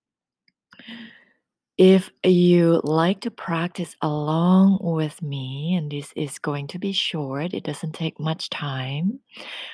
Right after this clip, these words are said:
we are going to move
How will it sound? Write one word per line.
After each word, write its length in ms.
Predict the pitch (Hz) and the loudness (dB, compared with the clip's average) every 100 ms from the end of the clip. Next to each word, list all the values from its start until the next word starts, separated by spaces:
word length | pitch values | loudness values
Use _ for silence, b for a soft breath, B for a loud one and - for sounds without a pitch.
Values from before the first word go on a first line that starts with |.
| B | B
we 500 | 160 165 160 156 151 - | 0 2 2 2 0 -2
are 600 | 151 147 147 143 147 139 | -2 0 0 0 -2 -4
going 460 | 147 147 143 143 143 - | -2 -2 -2 -4 -6 -6
to 520 | 151 135 131 127 131 B B B | -4 -4 -4 -6 -10 B B B
move 320 | 156 175 208 | 4 8 8